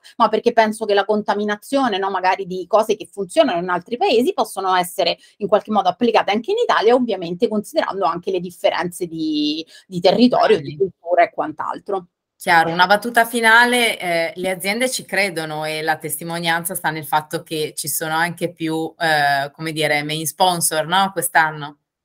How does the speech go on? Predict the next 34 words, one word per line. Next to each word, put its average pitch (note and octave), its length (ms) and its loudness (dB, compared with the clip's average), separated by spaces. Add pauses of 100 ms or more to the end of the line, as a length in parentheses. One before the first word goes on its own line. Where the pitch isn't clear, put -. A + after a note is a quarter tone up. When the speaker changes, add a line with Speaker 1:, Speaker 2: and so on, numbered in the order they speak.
(720)
Speaker 1:
Assolutamente, G#3 760 2
tanti A3+ 380 4
sponsor, B3+ 580 2
tante G3+ 280 -4
aziende G3 560 2
come F#3 240 -4
Eni, A3 400 2
come F3+ 160 -6
Unilever, F#3+ 500 2
come F#3 200 -8
Amazon, F#3 580 -2
come F3+ 240 -6
Cisco, F#3+ 720 0 (300)
eh, F#3 160 4
come G3 220 -2
sas, A#3 560 2
ehm, F#3+ 540 -4
come G3 200 -8
Sky, F3 680 2 (240)
che A#3 120 0
hanno G#3 260 2
deciso G#3 380 -4
di F3+ 100 -8
supportare F#3+ 560 0
l'iniziativa A#3 720 0
e C#4 140 -2
questo B3 280 2
secondo G#3+ 240 -6
me A#3 120 0
è - 20 0
molto G3+ 340 -4
bello, A#3 600 2
ma G3+ 320 -6
perché? G3+ 520 -4